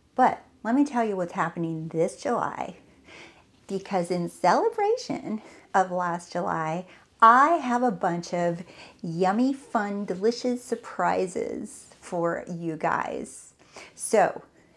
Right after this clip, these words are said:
there's going to be different points in July, and I'm going to be sneaking in the middle of videos, and I'm never gonna say which one because it's a surprise. And I'm going to be doing certain giveaways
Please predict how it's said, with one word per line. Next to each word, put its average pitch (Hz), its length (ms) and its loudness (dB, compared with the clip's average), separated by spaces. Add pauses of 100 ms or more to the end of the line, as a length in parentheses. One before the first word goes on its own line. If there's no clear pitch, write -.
(240)
there's 196 240 2
going 180 280 -4
to 175 180 -6
be 175 440 -4 (540)
different 285 460 4
points 269 400 -2
in 240 160 0
July, 254 640 2 (400)
and 196 140 -2
I'm 185 220 0
going 180 220 -4
to 175 80 -8
be 175 140 -8
sneaking 254 880 -4
in 220 360 -4
the 226 100 -4
middle 190 380 -2
of 170 160 -4
videos, 226 840 -4 (160)
and 170 120 -2
I'm 160 220 -2
never 185 240 -2
gonna 240 240 -2
say 233 240 -2
which 208 320 -4
one 208 380 -6 (400)
because 175 280 -6
it's 160 160 -10
a - 40 -16
surprise. - 640 -2 (580)
And 180 240 -4
I'm 190 220 -2
going 202 280 -4
to 208 220 -8
be 170 400 -6
doing 165 480 -4
certain 247 520 -6
giveaways - 1000 -4